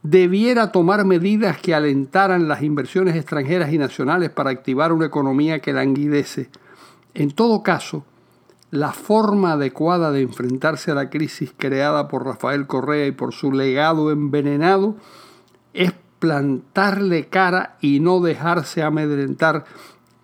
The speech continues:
exactamente como lo está haciendo Lenín Moreno. Tras salir de la presidencia, Rafael Correa se ha advertido la verdaderamente pequeña dimensión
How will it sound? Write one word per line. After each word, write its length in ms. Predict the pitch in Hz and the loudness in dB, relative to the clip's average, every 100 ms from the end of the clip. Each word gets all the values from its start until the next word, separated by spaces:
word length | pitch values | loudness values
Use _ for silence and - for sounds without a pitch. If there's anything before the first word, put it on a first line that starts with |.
| - | -18
exactamente 880 | - - - 165 - 143 147 139 143 | -16 -12 -4 -2 -2 -2 0 -2 -4
como 240 | 131 127 | -2 -2
lo 100 | 120 | -2
está 220 | 123 - 143 | -4 -4 -4
haciendo 560 | - 165 143 135 139 - - - - | -2 0 0 0 -2 -8 -20 -20 -6
Lenín 400 | 143 143 147 139 | 0 2 4 4
Moreno. 520 | 131 127 135 131 123 - _ _ _ _ _ _ _ | 2 0 -4 -8 -10 -14 _ _ _ _ _ _ _
Tras 260 | 156 160 | 0 0
salir 480 | - 170 165 220 226 | -2 -2 2 2 2
de 100 | 208 | 2
la 140 | 190 160 | 2 2
presidencia, 840 | 160 - 170 165 185 165 185 160 | 0 0 0 2 0 0 -4 -4
Rafael 580 | 139 147 - 143 180 175 | -6 -8 -2 0 0 -2
Correa 560 | - 160 147 160 151 - - _ _ _ _ _ - - _ _ - | -4 -2 0 0 -2 -6 -18 _ _ _ _ _ -20 -20 _ _ -20
se 340 | - - 156 | -12 -4 0
ha 80 | 180 | 0
advertido 800 | 180 170 160 139 175 160 160 143 - - | 2 2 0 0 0 0 0 -4 -16 -16
la 260 | 127 147 156 | -8 -4 0
verdaderamente 1400 | 170 170 147 156 175 170 190 202 190 180 180 185 180 175 | 2 0 0 0 2 4 2 2 2 4 4 2 0 -4
pequeña 680 | 165 156 - 170 170 170 156 | -2 -6 2 2 4 4 4
dimensión 760 | 147 139 135 - 151 151 143 | 2 2 2 2 0 2 0